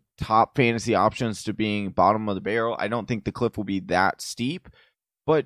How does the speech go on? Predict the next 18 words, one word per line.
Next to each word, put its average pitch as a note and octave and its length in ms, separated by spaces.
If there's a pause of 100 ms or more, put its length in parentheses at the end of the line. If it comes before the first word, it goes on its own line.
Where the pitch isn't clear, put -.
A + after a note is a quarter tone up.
yeah, D3 280
there B2+ 240
is C#3+ 260
some D3 220
concern C#3+ 540
that A2 140
Tom A#2+ 300
Brady A#2+ 540 (100)
is A2 240
not A#2 240
going A2+ 280
to - 120
be A2+ 160
able G#2 220
to G#2 80
get G#2+ 200
the G#2+ 80
ball G2+ 540